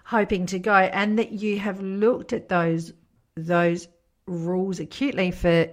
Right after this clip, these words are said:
if you can sit inside the restaurant and if you can, you know,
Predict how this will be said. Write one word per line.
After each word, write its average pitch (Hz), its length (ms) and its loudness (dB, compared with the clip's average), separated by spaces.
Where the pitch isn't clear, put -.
if 175 220 -2
you 180 60 -6
can 262 340 2
sit - 280 -4
inside 147 420 -2
the 127 80 -6
restaurant 139 560 -4
and 151 100 -6
if 165 180 -8
you 170 60 -4
can, 226 640 0
you 185 200 2
know, 156 420 0